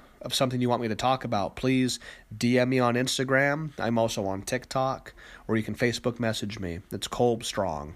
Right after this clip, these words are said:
across the board, or Jimmy Kolb Powerlifter on the Facebook. Uh, Patreon is going very, very strong.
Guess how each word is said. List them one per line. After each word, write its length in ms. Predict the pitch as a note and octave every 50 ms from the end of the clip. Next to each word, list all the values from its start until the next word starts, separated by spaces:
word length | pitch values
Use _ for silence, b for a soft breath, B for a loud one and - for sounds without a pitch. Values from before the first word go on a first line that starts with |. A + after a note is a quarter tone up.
| - -
across 320 | - - G#2 G#2 G#2 -
the 80 | - A2
board, 400 | G2 G#2 F#2+ F2+ D#2+ D#2 D#2+ D#2+ B B B B B
or 100 | - G2+
Jimmy 260 | G2 A2 A2+ A2 A2+
Kolb 260 | G#2+ - A2+ G#2+ G2+ -
Powerlifter 540 | - G#2 G2 F#2 F2 F2+ F2 - - F#2
on 100 | F2 E2+
the 60 | E2+ E2
Facebook. 580 | - - C#2 F#2 - - - - C2+ - - - B B B B B B B B B - -
Uh, 340 | A#2+ A2 G#2 F#2+ F#2+ F#2 F#2
Patreon 540 | F#2 - C3 B2+ A#2+ - C3+ B2+ B2+ B2+ B2+
is 80 | A#2+
going 280 | A2+ - A2+ A2 A2 G#2
very, 220 | G2+ A2+ A2 A2
very 240 | A2 G#2 A2 G#2+ G#2+
strong. 600 | G2 - - - - A#2+ B2 B2+ C3+ D3 D#3 E3+